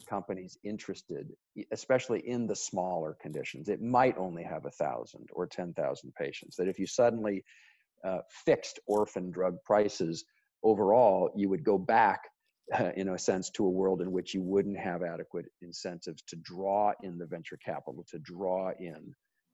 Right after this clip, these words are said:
uh, different companies trying to address more rare conditions. So you will still hear that. And it's, the hard part is that there's no way to do a kind of, uh, quantitative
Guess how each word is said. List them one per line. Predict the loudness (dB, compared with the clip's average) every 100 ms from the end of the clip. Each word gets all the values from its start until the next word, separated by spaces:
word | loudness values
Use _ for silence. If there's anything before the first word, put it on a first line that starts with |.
| -18
uh, | -8
different | -8 -8 -12
companies | -12 -12 -10 -14 -14
trying | -14 -14 -14 -14 -12
to | -12
address | -8 -8 -8 -10 -16 _ _ _
more | -12 -10 -8
rare | -6 -6 -8
conditions. | -10 -8 -8 -8 -14 -18 -20 _ _
So | 6
you | 10 10
will | 8
still | 6 4
hear | 4 6 6
that. | 4 4
And | 2
it's, | 2 -2 _ _
the | 4
hard | 6
part | 8 6
is |
that | 6 2 -6 _ _ 2
there's | 4
no | 8
way | 8 8
to |
do | 6 4 4 4
a |
kind | 4 -2 -2
of, | -2 2
uh, | 4 4 0
quantitative | -2 4 4 2 2 2 4 0 -4